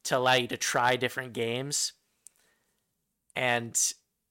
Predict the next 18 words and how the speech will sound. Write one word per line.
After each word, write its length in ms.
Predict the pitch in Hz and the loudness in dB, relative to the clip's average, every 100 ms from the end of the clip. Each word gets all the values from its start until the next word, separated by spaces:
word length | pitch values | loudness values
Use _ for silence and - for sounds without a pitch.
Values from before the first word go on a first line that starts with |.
| _ _ _ _ _ _ _ | _ _ _ _ _ _ _
I 140 | 123 127 | 0 0
didn't 300 | 135 170 180 | 0 0 2
know 360 | 156 151 143 | 6 8 6
it 200 | 143 147 | 4 0
was 160 | 131 120 | -2 0
going 260 | 135 127 120 | 0 0 0
to 100 | 117 | -6
be 240 | 135 143 | -2 0
there, 300 | 120 117 110 | 4 4 4
but 180 | 110 120 | 2 0
we 140 | 123 | 0
went 220 | 120 123 - | -2 -2 -4
to 300 | 135 120 117 | -4 -4 2
Six 340 | - 151 - | 2 2 0
Flags 360 | - 139 135 127 | 2 2 2 0
Magic 320 | 127 123 123 | 0 0 -2
Mountain, 500 | 123 120 123 113 110 - _ _ _ _ _ - | 0 2 0 -8 -12 -16 _ _ _ _ _ -4
and 420 | 127 120 117 | -2 -2 -2